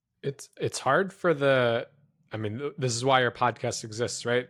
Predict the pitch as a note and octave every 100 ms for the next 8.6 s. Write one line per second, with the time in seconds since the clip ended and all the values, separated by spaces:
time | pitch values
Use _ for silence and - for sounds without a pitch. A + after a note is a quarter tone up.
0 | - A2 A2+ A2 A2 A#2 - A#2 G2+ -
1 | D3 A#2+ - C3 C3+ - C#3+ B2+ A#2+ A#2+
2 | C3 - B2+ A#2+ A#2 A2 - B2+ A#2 A#2+
3 | A2 G#2+ _ _ _ _ B2 - C#3+ B2
4 | - - B2+ B2 A#2+ A2 - - C3+ C3+
5 | B2+ A#2+ A2+ A2+ - B2 A2+ - A2+ G#2+
6 | B2+ C#3+ D3 C#3 C3+ A#2 - _ _ _
7 | _ A#2 A#2 A#2 A#2 A2+ A#2+ - A#2 G#2+
8 | G2+ A2+ A#2 G#2+ A2 A2